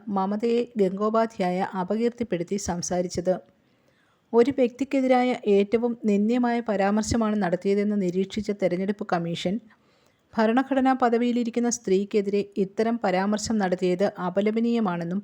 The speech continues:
പറഞ്ഞു. അഭിജിത്ത് ഗംഗോപാധ്യായയെ പോലെ ഉന്നത പശ്ചാത്തലമുള്ള ഒരു വ്യക്തിയിൽ നിന്ന് ഇത്തരമൊരു പരാമർശമുണ്ടായതിലും തെരഞ്ഞെടുപ്പ് കമ്മീഷൻ അതൃപ്തി പ്രകടിപ്പിച്ചു.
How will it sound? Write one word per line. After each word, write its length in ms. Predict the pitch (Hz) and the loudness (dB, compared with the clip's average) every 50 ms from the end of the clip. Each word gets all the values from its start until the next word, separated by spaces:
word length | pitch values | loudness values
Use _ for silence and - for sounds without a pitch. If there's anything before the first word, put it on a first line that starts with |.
| - | -4
പറഞ്ഞു. 340 | 180 175 170 165 165 170 196 226 _ _ _ _ _ _ _ _ _ _ _ _ _ _ _ _ - | -4 -2 -2 -4 -4 -6 -8 -10 _ _ _ _ _ _ _ _ _ _ _ _ _ _ _ _ 0
അഭിജിത്ത് 480 | 220 220 220 226 233 - 311 311 - 240 240 | 2 2 2 2 -2 -2 -2 -2 0 4 4
ഗംഗോപാധ്യായയെ 920 | 233 226 226 220 233 240 233 240 240 233 - - 220 208 208 208 208 214 208 - | 4 4 6 6 4 6 6 4 4 4 2 2 2 4 4 4 2 2 2 2
പോലെ 200 | 196 185 180 190 220 - - 220 202 | 2 4 4 2 0 0 -2 0 0
ഉന്നത 300 | 214 226 240 247 247 254 240 | 2 2 2 2 2 2 0
പശ്ചാത്തലമുള്ള 680 | 226 202 208 - 226 220 220 240 226 220 220 214 220 - - 202 | 0 -2 0 2 0 2 2 0 -2 0 0 0 0 0 2 2
ഒരു 120 | 202 196 202 196 | 4 4 4 2
വ്യക്തിയിൽ 360 | 185 180 - - 214 208 202 185 170 | 0 -2 0 2 2 2 2 2 -2
നിന്ന് 180 | 170 175 196 214 - - 202 202 | -2 -2 -4 -4 -4 -2 -2 -2
ഇത്തരമൊരു 440 | 202 - 240 233 240 240 240 247 247 - | 0 0 0 0 2 2 0 0 0 2
പരാമർശമുണ്ടായതിലും 1160 | 208 175 180 185 190 202 214 208 - - 220 190 180 175 180 185 190 185 175 175 160 175 180 214 _ _ _ - - | 2 4 4 2 2 0 -2 -4 -2 -2 -2 -2 -2 0 2 2 4 4 2 0 0 -2 -2 -4 _ _ _ 0 2
തെരഞ്ഞെടുപ്പ് 460 | 202 196 208 214 233 240 226 - 220 - | 2 2 2 0 -2 -4 -4 -8 -4 -4
കമ്മീഷൻ 380 | 185 175 170 170 170 - 190 214 - - 214 180 | -2 -2 -2 -4 -4 -4 -4 -6 -6 -6 -6 -6
അതൃപ്തി 400 | 175 175 196 202 202 - - 220 - - | -6 -4 -4 -6 -6 -4 -8 -8 -6 -2
പ്രകടിപ്പിച്ചു. 600 | 190 170 160 175 170 165 - 175 170 - 180 | -2 -2 -2 -2 -4 -4 -6 -6 -4 -4 -4